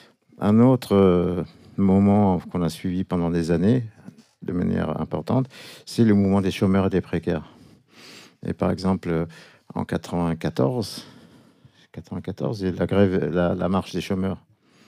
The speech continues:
à travers le pays. On a fait une sorte de, de vidéo-journal. Euh, on a créé un pool de, de gens qui filmaient, euh, chacun dans son coin. Il y avait Agir contre le chômage, il y avait de, de, des collectifs autonomes, il y avait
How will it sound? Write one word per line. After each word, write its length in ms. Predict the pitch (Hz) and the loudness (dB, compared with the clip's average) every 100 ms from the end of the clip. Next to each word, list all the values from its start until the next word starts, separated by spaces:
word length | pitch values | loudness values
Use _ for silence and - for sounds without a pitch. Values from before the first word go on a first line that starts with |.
| _ _ _ | _ _ _
à 120 | - - | -12 -10
travers 280 | - 87 | -6 -6
le 60 | 82 | -6
pays. 160 | - - | -6 -4
On 120 | 101 | -2
a 100 | 87 | -2
fait 180 | - 101 | -2 0
une 160 | 95 | 0
sorte 240 | 87 95 87 | -2 -4 -4
de, 220 | 90 87 | -2 -2
de 100 | 87 | -2
vidéo-journal. 840 | 87 98 101 98 87 82 101 135 - - _ - - _ _ _ - - - | -4 -4 -4 -4 -4 -2 -2 -2 -6 -20 _ -20 -20 _ _ _ -20 -14 -4
Euh, 560 | 98 92 90 82 60 - _ - | 0 2 2 0 -2 -6 _ -14
on 240 | - 98 95 | -6 -2 0
a 400 | 95 92 87 85 - | 0 0 -4 -8 -12
créé 180 | - 101 | -4 0
un 160 | 95 | 2
pool 420 | 82 131 139 123 - _ _ _ _ _ - | 2 2 4 4 -2 _ _ _ _ _ -16
de, 400 | 90 101 92 87 | -2 2 4 2
de 120 | 85 85 | 0 -2
gens 220 | 98 101 | 0 -2
qui 180 | - 85 | -4 -8
filmaient, 500 | - 95 95 95 90 | -4 0 2 4 4
euh, 160 | 78 | 0
chacun 340 | 73 87 90 92 | -2 -2 0 0
dans 120 | 82 | -2
son 220 | - 90 | -4 -6
coin. 280 | - 110 131 _ _ _ - | -2 -2 -2 _ _ _ -6
Il 40 | |
y 40 | 92 | 2
avait 140 | 95 | 4
Agir 280 | 92 87 98 | 4 2 -2
contre 320 | - 85 90 | -4 -6 -4
le 380 | 87 85 82 80 | -2 0 -2 -4
chômage, 600 | - 82 90 104 107 90 | -6 -4 0 4 4 2
il 40 | 80 | -2
y 20 | |
avait 220 | 73 78 | -6 -8
de, 180 | 90 85 | -8 -8
de, 180 | 82 85 | -6 -8
des 200 | 80 87 | -8 -6
collectifs 480 | 87 82 - 90 | -4 -4 -6 -8
autonomes, 540 | 90 - 80 90 95 90 | -8 -6 -4 -2 -2 -2
il 60 | |
y 20 | 80 | -4
avait 260 | 82 90 | -6 -10